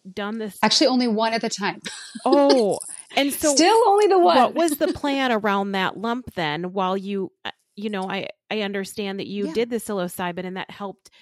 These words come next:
Speaker 1: you expand your awareness and your comfort level and kind of shift your perspective. But so what
Speaker 2: Yes.
Speaker 1: was the plan in, for you? Like, what was your plan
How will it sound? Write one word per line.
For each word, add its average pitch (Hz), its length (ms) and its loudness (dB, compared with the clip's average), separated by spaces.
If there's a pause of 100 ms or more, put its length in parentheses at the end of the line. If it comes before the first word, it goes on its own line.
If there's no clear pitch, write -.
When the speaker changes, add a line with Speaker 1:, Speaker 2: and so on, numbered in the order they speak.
(300)
Speaker 1:
you 190 640 -6 (460)
expand 196 520 -8
your 185 120 -6
awareness 185 580 -8
and 185 160 -10
your 170 500 -10
comfort - 440 -12
level 170 480 -10 (480)
and 196 180 -8
kind 208 220 -12
of - 80 -14 (100)
shift - 400 -12
your 196 100 -8
perspective. 185 680 -12
But 185 220 -8 (440)
so 226 220 -8
what 202 220 -4
Speaker 2:
Yes. - 80 -14
Speaker 1:
was 208 180 -4
the 190 100 -6
plan 196 500 -4
in, 185 300 -4 (280)
for 214 200 -4
you? 190 600 -4
Like, 190 280 -4 (280)
what 202 260 -6
was 190 180 -10
your 196 200 -8
plan 151 540 -12